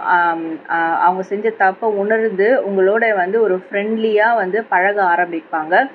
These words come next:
So, இந்த மாதிரியான விஷயங்கள் உங்களை சுத்தி நடக்கும். அப்படி நடக்கும் போதே நீங்க நோட்டீஸ் பண்ணிக்கலாம், "ஓகே, இந்த ரீடிங்ல சொன்னது வந்து அங்க நடக்க ஆரம்பிக்குது" அப்படின்னு. So, இதுல வந்து பிரிஞ்சு போனவங்க உங்களை தேடி வருவாங்க. அது வந்து ரிலேஷன்ஷிப்பா இருக்கட்டும், உங்களுடைய wi-, wife or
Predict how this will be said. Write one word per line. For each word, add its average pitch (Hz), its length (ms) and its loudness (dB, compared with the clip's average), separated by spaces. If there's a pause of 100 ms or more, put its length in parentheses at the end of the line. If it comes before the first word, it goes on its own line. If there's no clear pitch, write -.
(300)
So, 208 100 0
இந்த 214 140 0
மாதிரியான 202 440 2
விஷயங்கள் 220 640 0
உங்களை 180 240 -2
சுத்தி 196 280 -4
நடக்கும். 190 500 0
அப்படி 185 260 0
நடக்கும் 214 440 0
போதே 190 240 0
நீங்க 226 240 -4
நோட்டீஸ் 196 440 -4
பண்ணிக்கலாம், 165 540 -2
"ஓகே, 180 400 0
இந்த 185 220 0
ரீடிங்ல 208 460 0
சொன்னது 175 440 -4
வந்து 165 200 0
அங்க 220 140 -2
நடக்க 180 400 0
ஆரம்பிக்குது" 160 420 -2
அப்படின்னு. 165 480 -2 (380)
So, 233 180 0
இதுல 214 180 4
வந்து 233 320 2
பிரிஞ்சு 294 480 2
போனவங்க 202 480 0
உங்களை 214 280 2
தேடி 208 300 2
வருவாங்க. 175 680 0 (320)
அது 190 200 0
வந்து 190 180 0
ரிலேஷன்ஷிப்பா 202 640 0
இருக்கட்டும், 185 420 0
உங்களுடைய 170 420 0
wi-, 175 520 2
wife 202 340 2
or 180 160 2